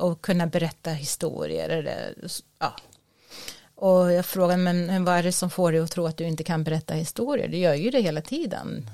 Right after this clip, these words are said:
Eh, "Ja, nej, men du vet." Och så, så berättar hon om sin bror som kan prata och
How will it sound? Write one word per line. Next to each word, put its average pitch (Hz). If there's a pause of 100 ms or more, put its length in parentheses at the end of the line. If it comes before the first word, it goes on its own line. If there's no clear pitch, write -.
(120)
Eh, 170 (420)
"Ja, 226
nej, 240
men 240
du 226
vet." 185
Och 185
så, 180
så 175
berättar 170
hon 170
om 170
sin 180
bror 185
som 165
kan 160
prata 147
och 107